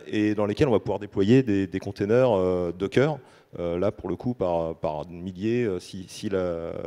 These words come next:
le, le contexte les, le, le justifie, ou par dizaines de milliers, par centaines de milliers. Donc oui, on, on a la possibilité aujourd'hui de faire de la prod avec, avec Docker ou avec les containers en général, puisqu'on peut faire également, euh,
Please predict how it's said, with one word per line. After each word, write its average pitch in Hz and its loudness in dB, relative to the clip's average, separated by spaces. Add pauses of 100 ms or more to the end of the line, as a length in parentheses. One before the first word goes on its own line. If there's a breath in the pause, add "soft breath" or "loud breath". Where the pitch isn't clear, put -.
(220)
le, 90 -4
le 90 -8
contexte - -8
les, 85 -6
le, 87 -6
le 92 -4
justifie, 98 -6
ou 90 -6
par 87 0
dizaines 101 -6
de 92 -4
milliers, 98 0
par - -10
centaines 92 -12
de 92 -8
milliers. 76 -10 (320 loud breath)
Donc - 2 (100)
oui, 131 2 (160)
on, 104 -2
on 98 -2
a 110 4
la 123 6
possibilité 113 -2
aujourd'hui 104 0
de - -16
faire 101 0
de - -2
la 95 2
prod 107 0 (300)
avec, 98 -2
avec 95 -2
Docker 104 -2
ou 101 2
avec 98 2
les 101 -4
containers 104 0
en 90 -2
général, 92 -4
puisqu'on - -14
peut 87 -8
faire 92 -2
également, 92 -4
euh, 85 -4